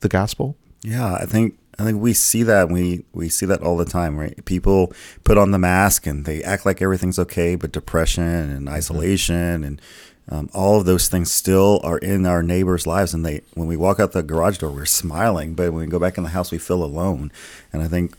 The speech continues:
Speaker 2: w-, we talk about those things where we do
Speaker 1: Mm-hmm.
Speaker 2: small groups so that people are together and they have community.
Speaker 1: Mm-hmm.
Speaker 2: That's important, right? And so when you're,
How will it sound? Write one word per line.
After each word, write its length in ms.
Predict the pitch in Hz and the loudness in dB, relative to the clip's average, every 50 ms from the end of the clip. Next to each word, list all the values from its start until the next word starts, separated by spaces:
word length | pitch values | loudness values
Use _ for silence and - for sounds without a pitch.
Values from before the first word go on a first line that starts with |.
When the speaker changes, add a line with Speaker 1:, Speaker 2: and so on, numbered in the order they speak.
| _ - | _ -14
Speaker 2:
w-, 200 | 80 82 76 76 - _ | -12 -12 -12 -12 -16 _
we 540 | - 64 69 82 87 92 98 107 113 117 113 | -14 -10 -6 -2 0 2 4 4 6 4 4
talk 300 | - - - 92 95 - | 2 2 0 0 0 2
about 200 | 92 82 87 85 | 2 2 2 2
those 220 | - 82 82 - - | 2 0 -2 -2 -2
things 300 | - 80 85 87 82 78 | -2 -2 0 0 0 0
where 140 | 85 82 | 0 0
we 240 | 80 82 82 85 87 | 0 0 -2 -2 -2
do 140 | 85 80 90 | 0 0 0
Speaker 1:
Mm-hmm. 80 | 90 87 | 0 0
Speaker 2:
small 280 | 78 76 95 101 123 123 | 0 2 4 4 2 2
groups 240 | - 67 65 - | 0 -2 -4 -2
so 60 | - 87 | 0 0
that 140 | 87 87 - | 0 0 0
people 280 | - - 92 - 104 95 | -2 -4 -2 0 2 2
are 100 | 98 90 | 2 2
together 600 | - - 92 78 71 - 85 87 90 95 87 71 | 0 -2 -4 -4 -4 -2 0 0 2 2 2 2
and 180 | 64 73 78 80 | 0 -2 -2 -2
they 100 | 82 80 | -2 -2
have 280 | 78 87 90 87 - | 0 -2 -2 -2 -4
community. 760 | - - 82 80 82 90 95 107 104 98 85 67 58 57 - - - - - | -6 -6 -4 -2 0 0 2 2 2 2 0 -2 -4 -8 -10 -12 -16 -12 -10
Speaker 1:
Mm-hmm. 140 | 82 76 - | -10 -6 -4
Speaker 2:
That's 200 | 85 87 - - | -4 -2 0 0
important, 640 | 123 117 98 - 107 104 101 82 69 67 53 - - _ _ - | 0 2 4 6 6 6 6 4 2 -4 -8 -10 -14 _ _ -6
right? 180 | 73 82 71 | -6 -4 -4
And 160 | 64 73 80 - | -4 -4 -4 0
so 140 | - 95 90 | 2 2 2
when 160 | 82 85 85 | 2 2 2
you're, 380 | 87 92 98 107 110 107 107 | 2 4 6 6 6 6 4